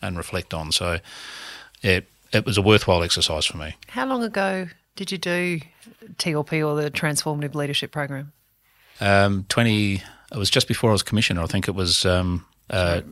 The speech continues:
Speaker 2: what, twenty fourteen? Or?
Speaker 1: late twenty fourteen.
Speaker 2: Yeah.
Speaker 1: It was late twenty fourteen. So I was deputy commissioner.
Speaker 2: And what made you do it? Because obviously, you know, University of Adelaide, they do a, a
Speaker 1: Yeah.
Speaker 2: lot of professional and continuing education. And pa-,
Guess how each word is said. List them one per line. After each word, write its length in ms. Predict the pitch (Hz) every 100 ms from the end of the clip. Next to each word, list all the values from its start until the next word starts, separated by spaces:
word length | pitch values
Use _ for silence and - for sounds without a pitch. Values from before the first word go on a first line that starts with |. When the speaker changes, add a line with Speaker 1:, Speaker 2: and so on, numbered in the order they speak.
| -
Speaker 2:
what, 160 | 160
twenty 220 | - 156
fourteen? 420 | 139 151 147 151 165
Or? 40 |
Speaker 1:
late 260 | 113 117 117
twenty 260 | - 107
fourteen. 500 | 95 104 90 95 82
Speaker 2:
Yeah. 180 | 85 143
Speaker 1:
It 80 | 135
was 160 | 95 101
late 180 | 104 -
twenty 240 | 104 90
fourteen. 360 | - 92 92 85
So 120 | 98
I 20 |
was 120 | 95
deputy 320 | - 107 98
commissioner. 480 | 90 90 87 - 67 - -
Speaker 2:
And 120 | 233
what 140 | 254
made 220 | 226 220
you 60 | 185
do 180 | 202 190
it? 120 | - - _ _ _ _ _ _
Because 420 | 196 202 190 165
obviously, 760 | 196 208 180 - 175 165 170 139 190
you 60 |
know, 180 | 151 156 -
University 440 | 175 156 151 151
of 60 | 147
Adelaide, 460 | 180 208 220 202
they 160 | 160 151
do 320 | 151 156 147
a, 280 | - - - -
a 40 | -
Speaker 1:
Yeah. 40 | 156
Speaker 2:
lot 100 | 160
of 120 | 156
professional 400 | - 160 - 156
and 60 | 151
continuing 400 | 160 151 156 151
education. 800 | 147 - 185 180 - 180 180 175
And 260 | - 156 160
pa-, 160 | 170